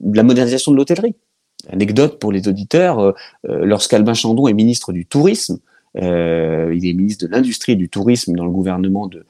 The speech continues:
de Georges Pompidou, euh, il n'y a que vingt pour cent des chambres des hôtels français qui sont équipées de salles d'eau, c'est-à-dire de toilettes et de salles de bain. On est en mille neuf cent soixante-huit, pas en mille neuf cent trente ou en dix-huit cent quatre-vingt-dix. Et donc, il va, euh, engager un grand plan de,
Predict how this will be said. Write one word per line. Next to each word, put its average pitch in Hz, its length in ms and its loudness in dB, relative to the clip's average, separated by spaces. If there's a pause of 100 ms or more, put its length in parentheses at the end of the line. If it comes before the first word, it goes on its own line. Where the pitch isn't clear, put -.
(220)
de 92 60 -4
Georges 87 240 -8
Pompidou, 131 460 0 (340)
euh, - 60 -8 (100)
il 101 100 0
n'y 117 120 2
a 147 60 -2
que 143 120 -4
vingt 123 260 0
pour 143 200 -6
cent 143 160 -2
des 110 120 -2
chambres 123 560 -4
des 92 180 -6
hôtels 107 200 0
français 180 380 -6
qui - 140 -14
sont - 380 -4
équipées 110 420 -4
de 107 100 -4
salles 113 280 -2
d'eau, 127 220 0
c'est-à-dire 110 500 -2
de 107 100 -4
toilettes 107 340 -4
et 95 40 -2
de - 40 -10
salles 101 180 -2
de 117 100 2
bain. 131 160 -2 (800)
On 110 120 2
est 151 80 6
en 131 80 4
mille 139 120 6
neuf 127 80 4
cent 180 140 2
soixante-huit, 170 640 0 (120)
pas 113 260 2
en 92 420 2
mille 101 140 2
neuf 92 120 -2
cent 92 140 -6
trente 160 380 0
ou 101 300 2
en 95 120 -4
dix-huit 104 180 0
cent 139 160 -2
quatre-vingt-dix. 123 560 0 (340)
Et 131 80 6
donc, 190 220 4
il 131 100 2
va, 165 300 2
euh, 131 40 2 (240)
engager 139 400 0
un 156 100 -2
grand 135 240 -2
plan 202 280 -2
de, 120 320 0